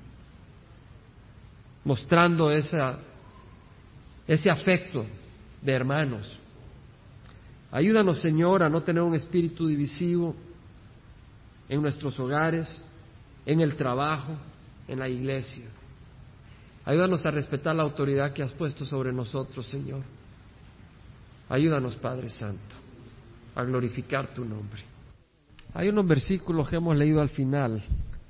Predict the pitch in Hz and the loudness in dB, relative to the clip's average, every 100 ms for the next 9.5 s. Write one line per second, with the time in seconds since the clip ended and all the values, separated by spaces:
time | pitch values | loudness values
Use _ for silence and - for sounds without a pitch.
0 | - - - - - - - - - 151 | -20 -20 -20 -20 -20 -20 -20 -12 -2 0
1 | 139 - 147 170 175 - 131 151 143 151 | 0 0 0 2 2 0 -2 -2 -2 -2
2 | 135 123 127 - 120 - 120 123 131 117 | -2 -2 -4 -6 -6 -6 -6 -6 -6 -6
3 | 90 - - - - - - - - - | -2 -2 0 -4 -6 -8 -10 -12 -16 -18
4 | - - - - - - - - - - | -18 -10 -6 -6 -8 -16 -18 -18 -20 -20
5 | - - - - - 165 170 175 170 160 | -20 -20 -14 -14 -10 -8 -2 0 2 4
6 | 165 170 147 151 147 156 143 117 - - | 6 6 2 4 6 8 6 4 4 4
7 | - - - - - - - - - - | 2 2 -2 -16 -18 -18 -18 -18 -16 -16
8 | - - - - - 160 156 180 180 185 | -16 -16 -20 -20 -8 -2 0 2 2 0
9 | 143 139 135 143 110 | 0 0 2 0 0